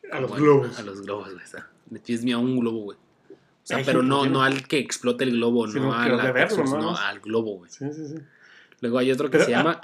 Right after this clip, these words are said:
Speaker 1: de,
Speaker 2: ge-
Speaker 1: de repente es, es algo que yo como persona,
Speaker 2: No
Speaker 1: como
Speaker 2: captas.
Speaker 1: individuo, ajá, no logro, eh, reconocerlo. Es decir, güey, ¿cómo alguien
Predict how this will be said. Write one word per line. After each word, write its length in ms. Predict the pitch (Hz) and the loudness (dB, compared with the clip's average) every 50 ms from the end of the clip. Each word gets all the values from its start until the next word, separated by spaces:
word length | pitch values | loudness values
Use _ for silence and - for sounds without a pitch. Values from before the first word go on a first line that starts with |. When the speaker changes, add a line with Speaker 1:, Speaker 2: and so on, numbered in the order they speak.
| - | -4
Speaker 1:
de, 160 | - 170 165 | 2 4 4
Speaker 2:
ge- 180 | 165 170 165 - _ _ _ _ _ - | 4 2 -2 -8 _ _ _ _ _ -6
Speaker 1:
de 160 | - - 165 | -2 -2 0
repente 640 | 160 170 170 170 165 165 196 220 208 202 202 - _ _ | 0 0 -2 -2 0 2 4 4 4 2 0 -8 _ _
es, 440 | - 170 165 - - - - - - | -8 -8 -8 -10 -14 -16 -16 -10 -6
es 160 | - 180 - 180 | -6 -6 -4 -6
algo 320 | 175 180 208 208 190 - - - _ _ _ _ _ _ _ _ _ _ _ _ _ - - - | -6 -6 -6 -6 -8 -10 -14 -20 _ _ _ _ _ _ _ _ _ _ _ _ _ -20 -10 -4
que 200 | - 147 135 127 | -2 -2 0 0
yo 240 | 127 151 180 175 | 0 0 0 0
como 280 | - 214 208 208 190 - | -2 -2 -2 -2 -2 -2
persona, 640 | - 131 123 120 - - 147 160 175 196 - - - _ _ _ - | -4 -4 -6 -4 -2 -2 0 0 0 -2 -6 -10 -14 _ _ _ -6
Speaker 2:
No 80 | - 135 | -6 -4
Speaker 1:
como 60 | 139 | -2
Speaker 2:
captas. 280 | 139 139 135 135 139 135 | -2 -2 -2 -2 -2 -4
Speaker 1:
individuo, 480 | 131 135 147 160 160 170 190 214 - - | -4 -2 -4 -4 -2 -2 -2 -2 -2 -4
ajá, 180 | 147 135 156 170 | -4 -2 -2 -2
no 260 | 160 151 151 151 156 | -2 0 0 2 4
logro, 640 | 165 175 175 175 170 156 156 175 175 175 170 165 165 - _ _ _ _ _ _ _ _ _ | 4 4 4 4 2 2 0 0 0 0 -2 -2 -6 -10 _ _ _ _ _ _ _ _ _
eh, 500 | - 147 127 127 131 127 131 127 127 127 120 | -4 -2 -2 0 0 0 -2 -2 -2 -4 -2
reconocerlo. 680 | 120 127 131 131 - 131 127 123 123 - - 147 151 - | -2 -4 -4 -2 -2 -2 -2 -2 -2 -2 -2 0 0 0
Es 60 | 139 | -2
decir, 140 | 135 143 131 | -2 -4 -2
güey, 160 | 127 135 131 | -2 -2 -2
¿cómo 260 | 131 - - 180 185 185 | -4 -6 -6 -4 -2 -2
alguien 400 | 190 185 170 180 190 226 254 - | -2 -2 -2 -4 -4 -6 -8 -14